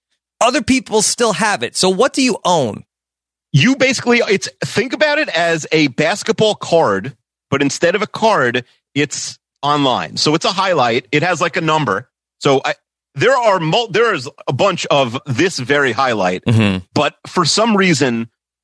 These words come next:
Speaker 2: the one that's worth the most with all of these highlights is whatever your jersey number is. I know that sounds insane, but that's what it is.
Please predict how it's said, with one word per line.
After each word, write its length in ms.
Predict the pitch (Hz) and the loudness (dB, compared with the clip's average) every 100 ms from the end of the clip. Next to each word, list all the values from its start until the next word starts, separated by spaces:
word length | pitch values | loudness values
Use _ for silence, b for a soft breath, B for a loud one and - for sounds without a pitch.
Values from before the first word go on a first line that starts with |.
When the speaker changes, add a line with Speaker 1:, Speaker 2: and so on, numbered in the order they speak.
| _ _ | _ _
Speaker 2:
the 200 | 110 160 | -2 -2
one 300 | 143 180 220 | 2 0 2
that's 200 | 226 - | 0 -2
worth 320 | 135 160 175 | -2 0 0
the 80 | 160 | -2
most 420 | 147 143 131 123 | 0 2 0 0
with 120 | 127 - | -4 0
all 160 | 143 143 | 0 0
of 60 | |
these 140 | 135 - | -2 -2
highlights 400 | 135 127 117 - | 0 0 -2 0
is 160 | 123 | 0
whatever 320 | 113 139 147 | 2 0 0
your 180 | 156 135 | 0 0
jersey 400 | 110 120 123 113 | 0 0 0 0
number 320 | 98 87 78 - | 0 -2 -4 -6
is. 160 | - | -6
I 100 | 131 | -2
know 120 | 160 | 0
that 160 | 233 - | 0 -2
sounds 240 | 220 196 | -2 0
insane, 460 | 180 - 170 107 92 | 0 0 0 0 -2
but 120 | 120 | -2
that's 200 | 123 127 | -2 0
what 100 | 127 | 0
it 80 | 98 | 0
is. 260 | 85 - | -2 -8